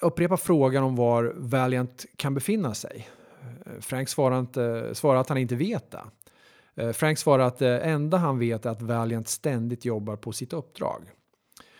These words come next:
Och men, de här två männen, de frågar samma sak gång på gång, vilket börjar liksom irritera Frank en del. Vad är det frågan om? Eh, förstår de inte vad jag säger liksom?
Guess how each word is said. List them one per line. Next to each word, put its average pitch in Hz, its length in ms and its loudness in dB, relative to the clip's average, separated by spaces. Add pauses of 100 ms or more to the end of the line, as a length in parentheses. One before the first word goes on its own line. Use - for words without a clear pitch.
(260)
Och 131 120 0
men, 165 220 4
de 147 100 4
här 156 80 4
två 170 220 2
männen, 160 300 2
de 135 100 0
frågar 160 280 2
samma 160 400 0
sak 120 340 0
gång 180 400 0
på - 120 -8
gång, 113 480 -2
vilket 131 400 -4
börjar 147 320 2
liksom 143 260 -4
irritera 139 580 -4
Frank - 340 -12
en 104 100 -12
del. - 280 -14 (100)
Vad 147 200 -6
är 139 80 -4
det 131 100 -4
frågan 147 480 -4
om? 98 180 -10
Eh, 107 680 -12 (300)
förstår 156 400 -6
de 139 100 -2
inte 104 380 -8 (360)
vad 123 260 -10
jag 117 80 -6
säger 135 300 -4
liksom? - 280 -18